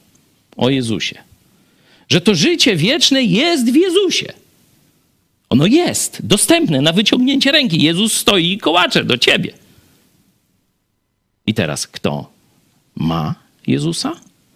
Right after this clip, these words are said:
Kto zaprosił Go do swojego życia? Ma życie wieczne, ma niebo. I zobaczcie, jakby jeszcze to było niejasne, to w następnym zdaniu mówi: To napisałem wam,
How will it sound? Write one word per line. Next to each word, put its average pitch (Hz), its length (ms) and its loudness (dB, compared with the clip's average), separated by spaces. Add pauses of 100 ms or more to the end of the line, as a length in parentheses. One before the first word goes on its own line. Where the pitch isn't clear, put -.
(300)
Kto - 180 -6
zaprosił 87 560 -6
Go 156 120 -2
do 196 100 -4
swojego 233 420 -4
życia? - 280 -6 (1120)
Ma 185 340 2
życie 277 360 2
wieczne, 320 400 0
ma 247 140 2
niebo. 302 460 -2 (840)
I 120 60 0
zobaczcie, 143 380 2
jakby 123 220 0
jeszcze 277 240 2
to 285 140 2
było 131 260 0
niejasne, 120 580 -2 (1120)
to 156 340 0 (1300)
w - 40 -20
następnym 233 480 2
zdaniu 143 320 0
mówi: 87 260 -6 (680)
To 233 120 2
napisałem 208 540 0
wam, 95 360 -2